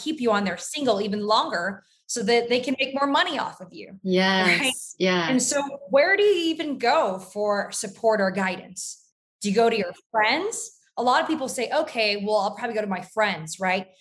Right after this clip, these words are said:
Speaker 1: But your friends oftentimes give you the worst advice. Like, there are so many instances where I took my friend's advice and I was, <laughs> I mean, it
Speaker 2: <laughs> Oh, no.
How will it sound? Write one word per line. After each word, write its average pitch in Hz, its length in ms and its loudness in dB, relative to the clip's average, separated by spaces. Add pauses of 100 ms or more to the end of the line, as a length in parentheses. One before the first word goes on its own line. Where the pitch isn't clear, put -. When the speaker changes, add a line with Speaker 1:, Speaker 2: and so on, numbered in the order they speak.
(140)
Speaker 1:
But 254 140 -2
your 285 120 2
friends 277 580 0
oftentimes 214 640 -4
give 214 240 -6
you 208 160 -2
the 202 140 -2
worst 330 640 0
advice. 185 500 -2
Like, 208 140 -6
there 233 100 0
are 233 60 2
so 285 200 2
many 311 200 0
instances 254 440 -4
where 214 120 0
I 208 100 2
took 233 300 -6
my 202 100 2
friend's 202 380 0
advice 180 480 -2 (200)
and 233 200 2
I 240 140 2
was, 214 320 2
<laughs> - 60 -12
I - 640 0 (320)
mean, - 140 4
it 233 120 2
Speaker 2:
<laughs> - 0 -
Oh, 277 120 2
no. 175 440 2